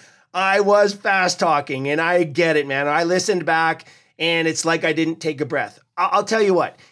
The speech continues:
if you guys have heard me s-, present live or seen me on T V or heard me get interviewed by somebody else, I do tend to talk fast. I try to discipline myself here. Maybe I'm out of practice, just getting back into the show now after our long layoff,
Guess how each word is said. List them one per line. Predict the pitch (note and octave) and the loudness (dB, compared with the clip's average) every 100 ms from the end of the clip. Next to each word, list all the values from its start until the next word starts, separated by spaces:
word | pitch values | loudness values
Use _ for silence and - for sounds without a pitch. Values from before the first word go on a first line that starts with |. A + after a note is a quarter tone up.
| _ | _
if | E3 | -10
you | G#3 | -2
guys | B3 A3+ | 0 0
have | F3+ | 0
heard | G#3 G3 | -2 -2
me | G3+ G3+ F#3+ | -2 -2 0
s-, | D#3+ - | -2 -4
present | - D#3+ D#3 F3+ D#3+ | -10 -6 -2 -2 -2
live | D#3 E3+ F3 E3 | -2 2 2 2
or | D3 | 0
seen | - F3 E3+ | 0 -2 -2
me | F3 | 0
on | E3 D#3+ C3+ | 0 -2 -6
T | E3+ E3 | -10 -8
V | D3+ D#3 D#3+ | -2 0 2
or | C#3+ C3+ - _ | 2 0 -6 _
heard | _ E3+ F3 F3+ F3 | _ -2 0 0 0
me | D#3+ E3+ E3 D#3 - _ | -2 -2 -2 -4 -10 _
get | D#3+ F3+ - | -8 -8 -2
interviewed | F#3 F3+ D#3+ E3+ | -2 0 0 0
by | D#3 | 0
somebody | D3 D#3+ D3 C#3+ | -2 -4 -2 0
else, | C#3+ C#3+ - - _ | 0 -2 -6 -20 _
I | - F3 F3+ | -4 -2 0
do | D#3 C#3+ E3+ E3 E3 | -2 -6 0 4 4
tend | D#3+ D#3+ D3+ | 2 -4 -4
to | |
talk | C3+ C#3 C3+ | -4 -4 -4
fast. | C3+ A2 - | -8 -8 -10
I | |
try | C3+ - F#3 G3 G3+ | -8 -6 -4 -4 -4
to | D#3+ | -8
discipline | B2 F3+ F#3 - F3+ F#3 | -2 -2 -2 -4 -4 -2
myself | F3+ F3 G3 F#3+ | -2 -2 -2 -4
here. | E3 F#3 F#3 - | -2 -2 -4 -12
Maybe | F3 F3+ G#3+ G3+ | -14 -4 -2 2
I'm | F#3 E3+ | 2 2
out | E3 | 0
of | D#3+ | 0
practice, | C#3 D3+ C#3 C3+ A2+ | -2 -2 -2 -6 -18
just | - E3+ D#3+ | -8 -6 -4
getting | F3 E3 D3 | -4 -4 -4
back | D3+ D#3+ E3+ | -2 -2 -2
into | D#3+ E3 | -4 -4
the | D#3+ | -2
show | D3+ D#3+ D3+ D3+ | -2 0 0 0
now | D#3+ D#3 | 0 0
after | D#3 C#3+ D#3 | -2 -2 -2
our | D#3 | 0
long | C#3+ D#3 D3+ | 0 0 0
layoff, | C#3 D3+ D#3 F#3 | 0 0 0 -4